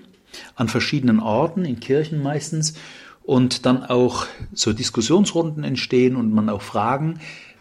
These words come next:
ähm, zu diesen Themen auch stellen kann. Für mich waren das teilweise große Höhepunkte der Glaubensvermittlung, wo ich gemerkt habe, dass, äh, Bischöfe in einer jugendlichen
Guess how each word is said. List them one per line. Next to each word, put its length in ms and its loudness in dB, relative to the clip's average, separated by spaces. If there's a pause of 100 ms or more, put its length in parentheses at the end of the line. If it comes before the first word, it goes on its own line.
(200)
ähm, 400 -2
zu 180 -4
diesen 380 0
Themen 400 0
auch 160 -6
stellen 480 -2
kann. 300 -8 (1300)
Für 160 0
mich 320 -4 (340)
waren 360 -2
das 540 -2 (180)
teilweise 1160 4 (260)
große 480 6
Höhepunkte 540 2
der 120 6
Glaubensvermittlung, 880 2
wo 100 6
ich 100 0
gemerkt 380 -2
habe, 140 0 (580)
dass, 300 0
äh, 260 4
Bischöfe 1000 2 (160)
in 180 2
einer 320 0
jugendlichen 840 2